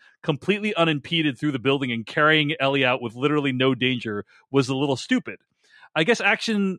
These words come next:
like this was all throughout the video game, but it just felt very out of place for this episode." To which Lahiro, Lahiru writes, "I thought this sequence was disastrously executed.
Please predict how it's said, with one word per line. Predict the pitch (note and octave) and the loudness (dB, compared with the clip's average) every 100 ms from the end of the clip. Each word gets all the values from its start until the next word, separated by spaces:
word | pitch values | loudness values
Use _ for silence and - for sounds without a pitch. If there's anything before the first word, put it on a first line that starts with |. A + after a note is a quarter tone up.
| - | 0
like | E3+ | 2
this | - F3 | 2 0
was | D#3+ | -2
all | D#3+ D#3+ | 0 0
throughout | E3 D3+ | 4 4
the | C3 | 4
video | G#3 F#3 | 4 4
game, | B2+ B2 | 2 0
but | B2 | 0
it | C3 | 0
just | E3+ | 0
felt | - C3 | -2 0
very | B2 F3 | 2 2
out | C#3+ D3+ | 4 0
of | C3 | 0
place | D3 | -4
for | - | -4
this | A#2+ | -4
episode." | C#3+ - - - _ _ _ _ _ _ | -4 -4 -10 -18 _ _ _ _ _ _
To | E3+ | 2
which | F#3+ - | 2 4
Lahiro, | F3 D3+ C4+ B3+ D3 B2+ B2 - | 0 2 4 6 6 4 2 0
Lahiru | C3+ D#3 C4 D#3+ A#2+ | -2 0 2 4 4
writes, | A#2+ A2+ - - _ _ _ _ | 2 -2 -6 -20 _ _ _ _
"I | G3+ | 0
thought | A#3 A#3+ | 2 2
this | A3+ - | 2 -2
sequence | G3+ F3+ E3+ | -2 -2 -2
was | E3 | -4
disastrously | G#2+ A2+ D3 D3+ D#3 - C3 | -8 -2 0 0 -2 -2 -2
executed. | D3+ - - - | -2 -8 -14 -18